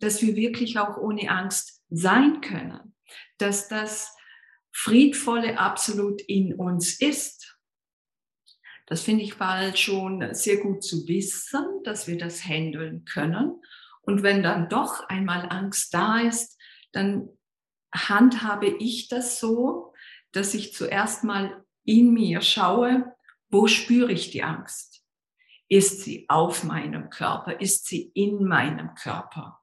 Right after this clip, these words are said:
Wo in meinem Körper? Wie stark ist sie? Von der Skala von eins bis zehn. Ist sie bei zehn oder bei fünf oder bei eins? Weil wenn ich das mal schon ein bisschen eruiere und anschaue, was passiert dann?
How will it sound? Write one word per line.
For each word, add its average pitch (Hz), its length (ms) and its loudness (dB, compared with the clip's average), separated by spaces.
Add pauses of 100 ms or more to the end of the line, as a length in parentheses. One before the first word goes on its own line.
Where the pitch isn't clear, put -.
(140)
Wo 214 720 6
in 165 180 0
meinem 160 420 -6
Körper? - 600 -10 (300)
Wie 196 140 2
stark 208 720 2
ist - 260 -4
sie? - 300 -10 (300)
Von 180 160 0
der 175 100 2
Skala 165 600 0
von 160 200 -6
eins 175 340 -6
bis - 280 -6
zehn. 220 600 0 (320)
Ist 160 220 -6
sie 151 120 -4
bei 165 220 -2
zehn 220 540 0
oder - 180 -8
bei 165 160 -2
fünf 226 440 2
oder 170 200 -10
bei - 180 -6
eins? 208 580 0 (400)
Weil 202 160 0
wenn 233 160 6
ich 240 160 -2
das - 280 -4
mal 220 200 -2
schon 220 180 -6
ein 202 140 -6
bisschen 208 460 -8
eruiere 196 680 -2
und 165 240 -6
anschaue, 220 800 0 (360)
was 208 240 -6
passiert 208 540 -6
dann? - 320 -10